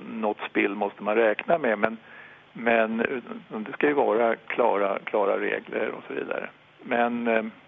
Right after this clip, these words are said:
även hemma så är vi ju inte perfekta när det gäller en, en sån här kontroll där vi ändå tycker att vi har, borde ha full insyn på allting.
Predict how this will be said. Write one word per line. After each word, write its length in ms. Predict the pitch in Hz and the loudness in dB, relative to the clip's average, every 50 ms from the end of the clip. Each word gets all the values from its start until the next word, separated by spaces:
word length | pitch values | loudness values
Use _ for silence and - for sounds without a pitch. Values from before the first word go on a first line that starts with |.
| _ _ _ - - - - - - - - - _ _ _ - 262 269 254 - - - - | _ _ _ -20 -20 -20 -20 -20 -20 -20 -20 -20 _ _ _ -16 -14 -14 -14 -14 -14 -10 0
även 300 | - 139 131 123 - 120 - | 0 0 2 2 2 0 0
hemma 640 | - - 165 143 113 104 110 127 151 185 196 185 - - | 0 0 -4 -4 -4 -6 -12 -6 -2 0 0 0 0 0
så 60 | 165 | 0
är 140 | 151 131 117 | 2 2 2
vi 80 | 113 113 | 0 0
ju 80 | 123 | -2
inte 180 | 127 127 - - | -4 -4 -8 -6
perfekta 680 | - - 117 117 - - 107 - - - - - - | -2 -2 -2 -2 -2 -4 -4 -4 -6 -6 -4 -4 -4
när 80 | - - | -4 -4
det 80 | - | -4
gäller 280 | - - - - - - | -4 -4 -4 -4 -4 -4
en, 460 | - - - - 135 - - - 139 | -4 -4 -6 -8 -10 -10 -10 -8 -8
en 60 | 135 - | -10 -12
sån 100 | - 127 | -12 -10
här 140 | 120 117 117 | -8 -8 -8
kontroll 500 | - - 120 117 - - 110 113 110 107 | -8 -8 -10 -4 -2 0 0 0 -2 -2
där 100 | 104 107 | -2 -2
vi 180 | 107 110 113 120 | 0 2 2 4
ändå 440 | 120 113 110 107 110 123 151 156 | 2 2 0 -2 -2 2 2 2
tycker 340 | 156 - - - - - 123 | 2 2 -2 -4 -2 0 0
att 140 | 110 107 107 - | 0 0 0 -4
vi 100 | - 113 | -8 -10
har, 260 | - - - 107 - - - - - - - - - - - - - | -6 -4 -6 -6 -6 -8 -14 -18 -18 -18 -18 -18 -18 -20 -20 -20 -10
borde 200 | - 127 113 113 | -8 -4 -4 -2
ha 280 | 107 110 113 110 - - - - - | -2 -2 -4 -4 -6 -8 -6 -2 2
full 220 | - 123 120 110 127 | 4 4 4 6 4
insyn 480 | 120 117 113 110 - - 113 117 123 | 2 2 0 -4 -4 -6 -6 -6 -6
på 120 | - - - | -8 -6 -4
allting. 420 | - - - - - - - - | -4 -6 -8 -10 -12 -12 -12 -12